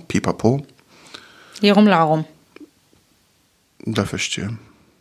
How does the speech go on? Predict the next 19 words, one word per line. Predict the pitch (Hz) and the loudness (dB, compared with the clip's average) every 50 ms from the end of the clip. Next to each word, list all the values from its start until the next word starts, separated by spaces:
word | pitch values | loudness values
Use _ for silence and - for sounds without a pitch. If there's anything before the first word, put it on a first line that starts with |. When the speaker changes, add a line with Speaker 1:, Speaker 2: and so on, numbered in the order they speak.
| _ _ _ _ _ _ _ _ _ _ _ _ _ _ _ _ _ _ _ _ | _ _ _ _ _ _ _ _ _ _ _ _ _ _ _ _ _ _ _ _
Speaker 2:
Ich | - 214 214 | -6 -2 2
bin | 254 254 | 4 6
noch | 277 | 6
mal | 262 254 247 | 8 8 6
im | 240 233 | 4 4
Podcast | 226 240 240 233 - - 233 233 233 - | 2 0 -2 -2 0 0 0 0 0 0
Uns | - 214 - | -4 -4 -4
fragt | - - 190 190 185 - | -2 -4 -4 -4 -2 -2
ja | 240 | -4
keiner. | 233 - 233 226 226 233 254 285 349 339 - - - _ _ _ _ _ - - _ _ _ _ - _ - - | -2 -2 -2 -2 0 0 0 -2 -2 -6 -14 -20 -20 _ _ _ _ _ -20 -20 _ _ _ _ -20 _ -20 -18
Folge | - - - 214 208 190 | -8 0 2 2 2 0
vier, | - - - 240 262 294 320 359 381 370 - - - | -2 -4 0 2 4 4 2 2 -2 -6 -12 -8 -2
Ilka | 214 226 240 233 247 226 | -2 -2 0 2 2 2
und | 214 202 | 2 2
Lutz | 233 240 240 - - | 0 -2 -2 -2 -4
über | 214 214 208 | 0 -2 2
Bettwürste | 208 214 214 214 196 202 220 226 220 - - 214 202 | 0 0 -2 -2 -2 -2 0 0 -2 -2 -4 -2 -2
und | 196 - | 0 0
Abstürze. | - - - - - - 151 156 160 - - 196 214 262 349 | 0 0 -2 -4 -4 -4 -4 -4 -4 -4 -2 0 0 0 0